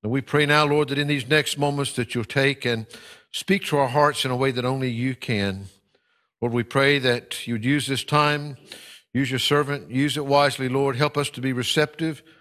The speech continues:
to all that you would have for us. And help us, Lord. Help us to glorify and honor you in all that we say and all that we do.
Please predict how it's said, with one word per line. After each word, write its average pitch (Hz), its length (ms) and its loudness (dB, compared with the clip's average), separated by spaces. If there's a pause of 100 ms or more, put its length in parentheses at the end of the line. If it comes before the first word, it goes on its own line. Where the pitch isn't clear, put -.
(380)
to - 60 -20
all 151 520 2
that 127 280 -4
you 143 80 0
would 143 120 -2
have 143 200 2
for 156 220 -2
us. - 480 -4 (640)
And 104 100 -2
help 135 180 -2
us, 139 220 0
Lord. 98 300 -4 (520)
Help 117 160 -2
us 131 140 0
to 110 100 -8
glorify 135 640 0
and 107 260 -6
honor 127 240 -2
you 120 240 -2
in 107 80 -2
all 131 220 0
that 131 60 -6
we 127 120 -8
say 127 300 -2
and 107 100 -2
all 127 280 0
that 135 80 -8
we 143 120 -4
do. 117 320 -6